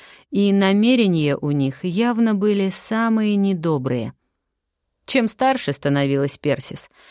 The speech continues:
тем больше ее беспокоили эти откровенно парсийские эмблемы.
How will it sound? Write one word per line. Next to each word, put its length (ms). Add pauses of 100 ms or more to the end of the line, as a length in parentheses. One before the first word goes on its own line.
(280)
тем 280
больше 440
ее 280
беспокоили 920
эти 580
откровенно 800
парсийские 1040 (100)
эмблемы. 580